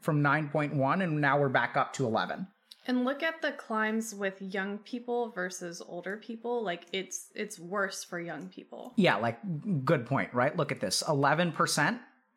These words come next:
Speaker 1: up to sixteen percent. That is shocking.
Speaker 2: Almost seventeen, yeah.
Speaker 1: Just imagine if our,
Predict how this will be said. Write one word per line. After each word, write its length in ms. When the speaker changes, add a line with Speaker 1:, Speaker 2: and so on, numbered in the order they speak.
Speaker 1:
up 220
to 100
sixteen 640
percent. 400
That 220
is 80
shocking. 420
Speaker 2:
Almost 300
seventeen, 640
yeah. 260
Speaker 1:
Just 300
imagine 720
if 240
our, 400